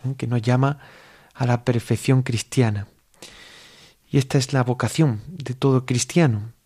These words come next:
la unión con Cristo. Y Cristo se entrega, se entrega a su esposa, la Iglesia,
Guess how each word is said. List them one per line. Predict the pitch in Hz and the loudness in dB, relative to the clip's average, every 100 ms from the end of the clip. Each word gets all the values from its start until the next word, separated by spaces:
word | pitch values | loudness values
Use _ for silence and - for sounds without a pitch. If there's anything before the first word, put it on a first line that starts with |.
| - | -12
la | - 120 | -2 2
unión | 117 175 | 4 4
con | 143 117 | 4 0
Cristo. | 113 117 - - - _ _ _ _ - - _ _ _ _ - 123 | 0 -2 -4 -12 -20 _ _ _ _ -20 -20 _ _ _ _ -10 -4
Y | 117 113 113 113 - - | -2 -2 -4 -8 -10 -2
Cristo | 131 127 - 139 | 0 0 -2 -2
se | - 117 | 0 -2
entrega, | 113 - 131 117 107 127 _ _ - | -2 0 0 2 -2 -8 _ _ -16
se | - | -8
entrega | 120 123 131 135 127 | -4 0 2 2 2
a | |
su | 123 | -2
esposa, | 107 - 156 151 117 113 _ _ - | -4 -2 -2 0 -4 -8 _ _ -4
la | 131 | 0
Iglesia, | 135 135 117 - 131 | 2 2 0 -2 -6